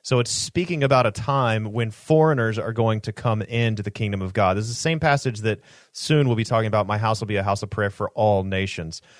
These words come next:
So it's talking about the, the coming of Christ. I, I'm actually just kinda thinking out loud here. I don't have a drawn conclusion, so maybe you can help me out, Joel. Uh, but, but I,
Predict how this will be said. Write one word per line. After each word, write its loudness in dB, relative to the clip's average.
So -2
it's -2
talking -2
about 0
the, -2
the -8
coming -2
of -8
Christ. 0
I, 2
I'm 0
actually 2
just -2
kinda 0
thinking -2
out 2
loud 2
here. 0
I 2
don't 0
have 0
a 0
drawn -2
conclusion, -4
so -10
maybe 0
you -2
can -6
help -4
me -4
out, 0
Joel. -4
Uh, 4
but, 0
but 4
I, 4